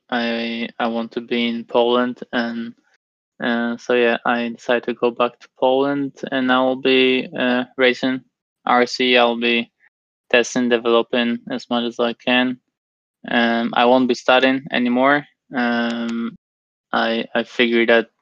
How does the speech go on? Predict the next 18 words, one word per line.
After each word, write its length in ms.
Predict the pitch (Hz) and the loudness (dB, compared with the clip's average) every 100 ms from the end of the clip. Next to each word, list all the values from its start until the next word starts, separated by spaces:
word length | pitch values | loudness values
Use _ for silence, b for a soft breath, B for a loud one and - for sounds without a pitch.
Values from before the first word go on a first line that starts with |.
| - | -2
that's 240 | 123 113 | 0 0
not 140 | 127 117 | -2 -2
something 420 | 123 120 - 120 | 0 -2 0 0
I, 280 | 120 120 120 _ _ _ _ _ _ - | 2 0 -4 _ _ _ _ _ _ 0
I 120 | 123 | 2
want 200 | 131 127 | 4 4
to 80 | 131 | 4
do, 240 | 143 170 | 4 4
and 380 | 185 170 165 160 - _ _ _ _ - | 2 -2 -4 -8 -12 _ _ _ _ 0
I've, 260 | 123 - - | 0 0 -2
I 140 | 120 | 2
felt 260 | 123 135 123 | 4 4 6
like 140 | 127 | 6
I 160 | 123 120 | 6 4
can 180 | 123 123 | 2 -2
do 120 | 120 | -2
something 360 | 117 123 - 120 | -4 -8 -6 -2
greater 480 | 120 117 - 117 | 0 0 0 -2